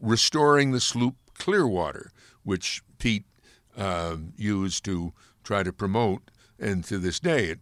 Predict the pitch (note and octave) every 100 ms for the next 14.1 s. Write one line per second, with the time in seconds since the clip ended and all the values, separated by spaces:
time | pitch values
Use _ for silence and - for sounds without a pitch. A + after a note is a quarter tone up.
0 | - G2+ F2+ D#2 - E2+ E2+ E2 E2+ -
1 | - - - - G#2 F2 F2 E2+ F2 E2+
2 | E2+ G#2 D#3 C#3 D2 - - - - -
3 | - B2 B2+ G3 E3+ C#3+ B2+ - C3 B2
4 | G#2 G2+ A#2+ B2+ A2 D#2+ D#2+ E2+ F#2 -
5 | - _ - G#2 F#2+ F#2+ C3 B2+ G#2 F#2
6 | F2+ G2+ F#2 F2+ - A2 F#2+ - - -
7 | _ - G3+ F3+ - G#2 E2 D#2+ C2+ -
8 | - - G#2+ G#2+ - A2+ G#2+ F2+ E3+ G3
9 | E3 D3+ C3+ F#2+ F2+ - - - - -
10 | A2+ - - - - - B2+ F3+ A3 -
11 | A3+ D#3 C3 D3 A#2+ - G2+ F#2+ A#2 A2+
12 | G2+ F#2 G2 F#2 F#2+ F#2 G2 F#2+ F#2+ A2
13 | G#2+ G2+ F#2 F#2+ F#2 F2+ F2 C2 C#2+ C2+